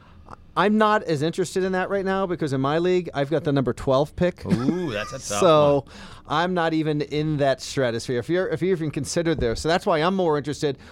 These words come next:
Speaker 1: Who's the number two pick? 'Cause we're in a snake draft, and a lot of t-, uh, there's a couple of ways. I don't know how you do your draft.
Speaker 2: We do snake, yeah.
Speaker 1: I would very much. I haven't done one for about twenty years. I wish that I could get our league to go to an auction pick. That's my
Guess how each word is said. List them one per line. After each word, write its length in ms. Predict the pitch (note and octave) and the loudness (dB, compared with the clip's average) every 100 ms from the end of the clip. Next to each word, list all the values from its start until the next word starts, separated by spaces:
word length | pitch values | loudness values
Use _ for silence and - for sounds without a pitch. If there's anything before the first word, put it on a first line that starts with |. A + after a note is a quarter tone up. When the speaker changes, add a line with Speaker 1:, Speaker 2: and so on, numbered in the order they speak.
| - | -8
Speaker 1:
Who's 240 | - G#3+ F3 | -2 0 0
the 100 | D#3+ | 2
number 280 | D#3+ C3+ | 2 0
two 320 | - - F#3+ F3+ | -2 0 0 0
pick? 260 | A#2+ F#2+ | -2 -2
'Cause 240 | - A#2+ - - - - | -2 -4 -6 -20 -20 -10
we're 200 | C#3+ E3+ | -2 0
in 60 | D#3+ | 0
a 60 | C3 | -2
snake 460 | - E3+ F#3+ F#3+ | -4 0 0 -2
draft, 420 | - A2 G#2+ A#2+ C#3+ | -4 -2 -2 -4 -4
and 100 | B2 | -2
a 40 | |
lot 200 | B2 C#3 | 0 0
of 80 | C#3 | -2
t-, 140 | D#3 | -8
uh, 120 | - B2+ | -8 -10
there's 520 | A#2+ C3 B2+ A2+ - - | -10 -6 -6 -6 -12 -18
a 40 | - | -6
couple 240 | D3+ B2+ | -4 -2
of 20 | B2+ | -2
ways. 140 | A2+ | -2
I 60 | B2+ | -4
don't 80 | |
know 60 | C3 | -4
how 80 | B2 | -4
you 120 | A#2+ | -4
do 100 | A2+ | -4
your 200 | A#2 C3 | -4 -4
draft. 220 | A2+ G#2+ | -2 -2
Speaker 2:
We 60 | F#2+ | -2
do 20 | |
snake, 340 | E2 F#2+ D#2+ E2 | -4 -6 -6 -8
yeah. 140 | D#2+ | -4
Speaker 1:
I 140 | C#3+ G#3 | 2 2
would 180 | E3+ | 2
very 340 | A#2 B2+ E3+ E3 | -2 0 0 0
much. 460 | C3 A#2 - - - - - - - - - | -2 -4 -8 -18 -18 -20 -20 -20 -20 -14 -2
I 100 | D#3 | 0
haven't 180 | D#3+ | 0
done 160 | C#3+ C#3 | 0 0
one 120 | C3 | -2
for 100 | B2 | -4
about 240 | G#2+ A2+ - | -4 -6 -4
twenty 260 | B2 A#2+ | -4 -4
years. 220 | A2 G2+ F#2 - | -2 -4 -8 -6
I 140 | C3+ | -4
wish 340 | C#3+ C3+ - - | 0 -2 -4 -6
that 220 | A#2+ - | -6 -4
I 80 | A#2 | -6
could 160 | B2 | -4
get 120 | A2+ A2 | -4 -2
our 120 | G#2+ | -4
league 260 | A2+ G#2+ G#2 | -4 -6 -8
to 60 | |
go 180 | G#2 A2 | -4 -4
to 200 | G#2+ A2 | -2 -6
an 60 | F#2+ | -6
auction 480 | G#2 G2+ - G2 - | -6 -8 -6 -8 -6
pick. 280 | D#2+ - - - - - | -10 -12 -20 -20 -18 -4
That's 240 | C3 C3+ | -4 -2
my 180 | C#3+ A#2+ | -4 -4